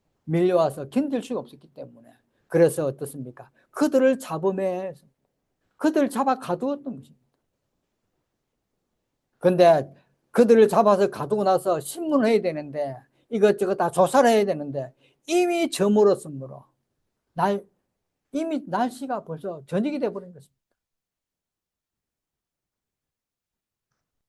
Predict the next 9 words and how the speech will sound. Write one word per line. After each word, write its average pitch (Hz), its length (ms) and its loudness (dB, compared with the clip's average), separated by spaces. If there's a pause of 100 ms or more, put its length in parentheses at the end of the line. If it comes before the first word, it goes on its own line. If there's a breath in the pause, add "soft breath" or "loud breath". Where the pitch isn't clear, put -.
(440)
심야기에 175 760 4
너무 156 300 0
늦은 208 580 4
오후 147 280 0
시간이 202 420 -4
돼버린 175 360 -8
것입니다. - 300 -20 (2250)
그래서 160 240 -2
그들은, 160 580 -2